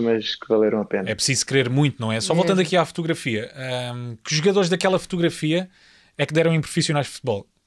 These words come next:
Speaker 2: Consegues identificar algum?
Speaker 1: Deixa-me só, eu vou só aqui aproximar para ver
Speaker 3: Um
Speaker 1: um
Speaker 3: bom
Speaker 1: pouco.
Speaker 3: zoom.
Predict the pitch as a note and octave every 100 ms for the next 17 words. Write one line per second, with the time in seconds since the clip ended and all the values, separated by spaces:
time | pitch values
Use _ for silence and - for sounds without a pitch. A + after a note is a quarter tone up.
0 | _ - D3 D3+ D#3 D#3 D3+ C#3+ C#3 A2
1 | G2 C3 _ _ _ _ - - - A#2
2 | - A#2+ A#2+ - _ _ - C3 B2+ C3
3 | B2+ B2+ B2+ B2+ - B2+ - - E3 D3+
4 | G3 G#3 A#3 F#3 F#3+ F#3+ G#3 C#4+